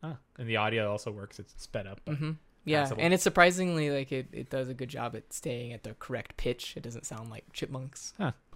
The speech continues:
Speaker 2: So we got
Speaker 1: Um, and so I wanna, I wanna say something about this movie that I, I do wanna talk about, is that the sci-fi in this movie is really good.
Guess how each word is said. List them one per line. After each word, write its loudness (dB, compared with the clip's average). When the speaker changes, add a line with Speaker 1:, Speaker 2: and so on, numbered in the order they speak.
Speaker 2:
So 0
we 6
got 4
Speaker 1:
Um, -10
and -6
so -6
I -4
wanna, -2
I -4
wanna -2
say -2
something -8
about -4
this -8
movie -6
that -2
I, -10
I -6
do 0
wanna 0
talk -6
about, -14
is -6
that -2
the -6
sci-fi 4
in 0
this 0
movie -2
is -14
really -8
good. -20